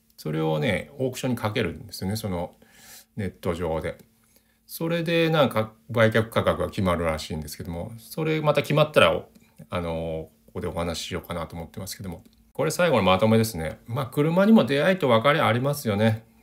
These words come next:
で、いい車との別れはちょっと名残惜しいんですけども、まあ、その所有してたですね、経験とか思い出っていうのは一生残ります。それでまあ、またね、どうしても欲しかったら、うん、また買い戻せばいいかなって僕は思ってます。うん、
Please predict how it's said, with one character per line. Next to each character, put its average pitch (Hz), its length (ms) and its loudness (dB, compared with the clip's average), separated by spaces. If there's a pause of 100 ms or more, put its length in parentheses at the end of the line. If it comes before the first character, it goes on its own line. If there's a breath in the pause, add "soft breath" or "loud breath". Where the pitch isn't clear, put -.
で、 120 220 0
い 151 80 0
い 147 40 -4
車 147 260 2
と 120 120 4
の 107 140 6
別 101 200 6
れ 113 80 8
は 113 140 4
ち - 80 -8
ょ - 20 -2
っ 98 40 -2
と 92 60 -2
名 95 120 2
残 110 140 -2
惜 135 180 2
し 135 100 -6
い 151 60 -2
ん 135 40 0
で 110 60 0
す - 100 -6
け 104 60 -4
ど 87 80 -4
も、 90 340 -2 (540 soft breath)
ま 180 120 4
あ、 156 40 4
そ 147 120 2
の 135 120 4
所 135 160 2
有 165 180 0
し 185 80 -4
て 240 100 2
た 180 120 6
で 95 100 0
す - 120 -6
ね、 107 400 6
経 110 180 -2
験 113 220 0
と 110 100 -2
か 107 60 0
思 104 260 4
い 127 60 0
出 131 60 0
っ - 20 -4
て 135 80 -10
い - 20 -6
う - 40 -4
の - 40 0
は 104 60 0
一 98 120 -4
生 135 160 0
残 139 280 0
り 135 100 -4
ま 123 140 -4
す。 - 280 -10 (120)
そ - 140 -8
れ 143 60 -2
で 143 120 -2
ま 151 220 2
あ、 101 140 -2 (520 loud breath)
ま 123 120 2
た 147 140 8
ね、 160 140 8
ど 139 100 8
う 151 60 6
し 151 60 -4
て 202 80 4
も 190 80 4
欲 165 100 2
し - 80 -2
か 202 100 6
っ 196 80 -2
た 190 140 6
ら、 123 320 6 (260)
う 131 80 2
ん、 107 560 4
ま 113 140 0
た 127 100 0
買 117 280 2
い - 20 4
戻 123 240 4
せ 147 120 4
ば 98 140 8
い 110 80 2
い - 40 2
か 110 100 4
な 113 100 6
っ 113 60 0
て 110 80 0
僕 156 200 2
は 175 100 8
思 165 120 2
っ 160 80 -2
て - 80 -2
ま 90 140 -2
す。 - 180 -12 (160)
う 113 80 -2
ん、 92 400 -4